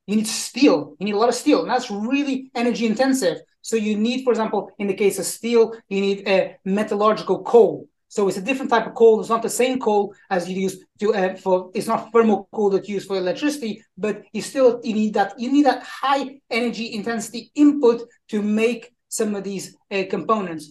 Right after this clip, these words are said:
So it's, it's all well and good for us to say, "Okay, um, we want to kind of go on the, on a, on a pathway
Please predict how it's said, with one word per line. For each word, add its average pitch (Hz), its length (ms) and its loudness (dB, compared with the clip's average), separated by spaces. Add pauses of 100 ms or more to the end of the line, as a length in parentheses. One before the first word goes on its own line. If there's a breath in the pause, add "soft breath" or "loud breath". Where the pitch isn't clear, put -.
(120)
So 226 420 2 (180 loud breath)
it's, - 320 -2
it's 226 200 -12
all 294 440 0
well 262 300 4
and 226 160 -2
good 233 240 0
for 233 100 2
us 214 120 -2
to 226 60 -8
say, 214 180 -4
"Okay, 196 400 -4 (240)
um, 190 380 -4 (140)
we 220 140 -2
want 214 280 -2
to 220 60 -10
kind 214 240 -2
of 180 140 -6
go 208 400 0 (100)
on 214 220 -4
the, 196 220 -2 (100)
on 214 140 -4
a, 196 240 -2
on 190 160 -2
a 175 160 -6 (180)
pathway 196 680 0